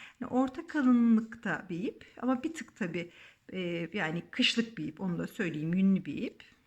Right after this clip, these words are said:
Çok çok da kalını hareketi zorlaştırır. O yüzden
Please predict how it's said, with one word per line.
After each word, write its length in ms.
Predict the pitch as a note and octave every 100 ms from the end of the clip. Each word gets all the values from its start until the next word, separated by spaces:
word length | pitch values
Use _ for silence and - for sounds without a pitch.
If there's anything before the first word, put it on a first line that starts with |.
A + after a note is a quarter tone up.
| _ _ _ _ _ _ _ _ _ _ _ _ _ _ _ _ _ _ _ _ _ _ _ _ _ _ _
Çok 300 | - - -
çok 260 | - B3+ -
da 140 | B3+
kalını 400 | - D4+ B3 C4
hareketi 500 | D#4 C#4+ B3+ B3 B3
zorlaştırır. 1000 | A3 E3+ D3+ D#3+ - - - C4+ F#4 -
O 100 | E4+
yüzden 460 | A#3 F3+ - A#3+